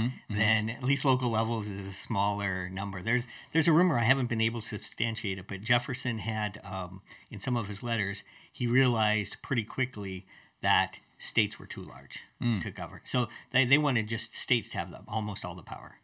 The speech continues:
Speaker 1: Hmm.
Speaker 2: Right? Federal government to have small power,
Speaker 1: Right.
Speaker 2: states to have some power, or the rest of the power. And he realized that's not pushed down far enough. So he wanted to get it to almost all the powers happening in, like,
Speaker 1: Hmm.
Speaker 2: counties, smaller
Speaker 1: Yeah.
Speaker 2: units. So that's, I think that was interesting.
Speaker 1: That's interesting. And, and, you know,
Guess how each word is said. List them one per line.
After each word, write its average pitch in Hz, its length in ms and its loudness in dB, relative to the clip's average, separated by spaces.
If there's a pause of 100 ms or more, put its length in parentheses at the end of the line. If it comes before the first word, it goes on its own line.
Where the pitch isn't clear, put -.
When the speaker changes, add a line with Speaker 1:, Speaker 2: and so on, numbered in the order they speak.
(180)
Speaker 1:
Hmm. 107 80 0
Speaker 2:
Right? 82 180 -4
Federal 107 240 -4
government 113 300 -4
to 113 80 -8
have 107 100 -6
small 92 240 -6
power, 87 200 -8
Speaker 1:
Right. 110 100 2
Speaker 2:
states 101 300 -2
to - 80 -10
have 95 180 -6
some 92 200 -10
power, 90 300 -14 (360)
or 95 180 -8
the 101 300 -2
rest 90 280 -6
of 87 60 -12
the - 60 -14
power. 85 240 -8 (520)
And 110 140 0
he 127 100 6
realized 110 600 2 (380)
that's - 300 4 (320)
not 113 220 0
pushed - 240 -4
down 95 160 -2
far 87 180 -8
enough. 85 280 -14
So 98 140 -6
he 113 120 -4
wanted 107 360 -4
to 101 100 -4
get 101 200 -6
it 85 140 -12
to - 120 -6
almost 98 380 -6
all 98 120 -4
the 95 80 -6
powers 92 340 -6
happening 90 420 -8
in, 90 220 -12
like, - 100 -6
Speaker 1:
Hmm. 123 120 2
Speaker 2:
counties, 85 440 -2
smaller 87 300 -2
Speaker 1:
Yeah. 104 200 4
Speaker 2:
units. 90 300 -8
So 107 100 -8
that's, 104 200 -10 (280)
I 117 80 -10
think - 200 -16
that - 100 -16
was - 140 -20
interesting. - 380 -16
Speaker 1:
That's 113 200 2
interesting. 101 440 -4 (420)
And, 160 240 2
and, 143 160 6
you 139 60 6
know, 113 160 6